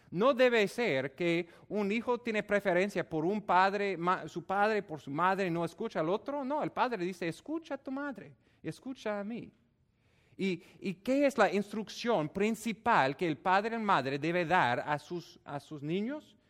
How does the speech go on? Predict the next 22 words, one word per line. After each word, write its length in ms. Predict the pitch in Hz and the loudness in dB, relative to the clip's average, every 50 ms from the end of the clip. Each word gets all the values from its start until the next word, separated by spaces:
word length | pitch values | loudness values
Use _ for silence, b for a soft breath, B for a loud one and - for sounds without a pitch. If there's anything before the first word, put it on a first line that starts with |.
| _ - | _ -12
Versículo 320 | 143 135 - 143 131 135 | -10 -10 -10 -10 -12 -12
siete. 500 | 123 - 156 160 175 170 - 233 226 226 _ b b b b b b b b b b | -10 -6 -4 -4 -4 -4 -6 -10 -10 -12 _ b b b b b b b b b b
El 240 | - 170 170 170 165 | 2 4 4 4 2
temor 720 | - 196 175 165 160 160 160 165 175 202 240 269 285 302 269 | 2 2 2 4 4 2 2 4 6 8 8 8 8 6 4
de 200 | 254 285 247 - | 4 4 4 4
Jehová 680 | 196 220 220 208 202 190 160 175 185 156 127 131 147 156 | 4 4 4 4 2 2 4 6 6 6 6 6 4 2
es 140 | 165 - - | 0 0 0
el 140 | 175 160 | -2 -2
principio 840 | - - 165 165 170 165 - - - - 262 285 269 - 254 277 262 | -2 -2 -2 -2 -2 -2 -4 -6 -4 -2 -2 -2 -2 -2 -2 -2 0
de 180 | 208 170 139 131 | 0 0 0 2
la 120 | 127 131 | 2 0
sabiduría. 640 | 131 - 143 131 131 127 131 127 120 117 - - - _ _ _ _ _ _ _ _ _ _ _ _ _ _ _ - | -2 -2 -4 -6 -4 -4 -6 -6 -6 -8 -10 -16 -20 _ _ _ _ _ _ _ _ _ _ _ _ _ _ _ -4
Más 240 | - 170 202 208 - | 2 4 4 4 4
que 140 | - 185 - | 2 0 0
todo 400 | - 233 247 277 302 302 311 277 | 2 4 6 6 6 6 4 4
lo 160 | 240 247 240 | 4 4 4
que 120 | 233 208 | 2 -2
podemos 460 | - - 175 170 190 226 254 262 - | 0 2 0 2 2 2 0 -2 -2
instruir 560 | - - 208 202 208 - 190 196 214 254 254 226 | -2 -2 -4 -4 -4 -6 -6 -4 -2 0 0 0
a 80 | 190 | 2
nuestros 500 | 170 170 175 202 240 240 - - 269 247 | 2 2 2 2 0 0 -2 -6 -6 -2
niños, 540 | 214 190 170 147 135 127 127 165 - - | 0 0 0 0 0 -2 -6 -8 -12 -18